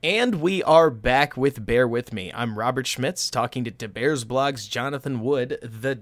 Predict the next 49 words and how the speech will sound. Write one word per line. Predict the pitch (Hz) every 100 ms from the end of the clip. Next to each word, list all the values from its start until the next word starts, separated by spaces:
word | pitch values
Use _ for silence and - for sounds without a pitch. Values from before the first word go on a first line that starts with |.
| -
statistician | - - 120 131 147 - 143 - 131
that | 117
honestly | 120 127 - 113
gets | 120 127
us | 123 -
a |
ton | 127 - - 123
of |
the | 120
data | 113 117 117
that | 110
we | 123
use | 117 110 131 113 -
around | 110 110 110 104 - - -
Bears | 113 123 117 113 107
circles. | - 117 110 120 117 - -
And | 113 110
so | - 117
thank | 110 139 139 127
you |
so | 117 120
much | 110 117
for | -
that, | 107 95
by | 110 107
the | 107
way, | 107
Jonathan. | 104 104 104 110
I |
never | 131 139 120
feel | 135
like | 117 113
I | 104
thank | 120 107
you | 107 -
enough | 104 98 98 - - - _ 139
for | - 120 107
all | 117 110
the |
work | 101 107 101
that | 107
you | 95
do. | 95 104 92 - - - -
But | 123 117 120 120 _ _ _ _ _
now | 120 131
we | 202
gotta | 180
talk | - 143 135
about | 127 127 117 104